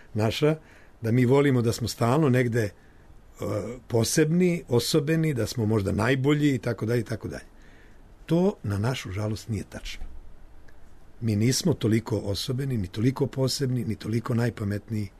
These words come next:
niti toliko najmudriji kao što često hoćemo to da budemo. I kad budemo postali svesni toga,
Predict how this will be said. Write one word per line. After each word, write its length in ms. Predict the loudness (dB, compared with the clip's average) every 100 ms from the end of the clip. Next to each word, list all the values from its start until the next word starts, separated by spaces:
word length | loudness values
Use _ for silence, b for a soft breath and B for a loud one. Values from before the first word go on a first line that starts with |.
| b b b b b -12
niti 240 | -8 -8 -6
toliko 320 | -6 -4 -2
najmudriji 560 | -2 -2 -4 -4 -2 -4
kao 280 | -4 -6
što 320 | -8 -8 -10 -10 -12
često 320 | -8 -6 -8
hoćemo 380 | -6 -4 -4 -8
to 160 | -10 -12
da 100 | -12
budemo. 300 | -14 -16 -20 -20 -20 -20 -20 -20 -20 b b b -20 -18
I 60 |
kad 160 | -10 0
budemo 340 | 4 4 4
postali 380 | 4 0 0 -2
svesni 340 | -2 -2 -4
toga, 280 | -8 -8 -10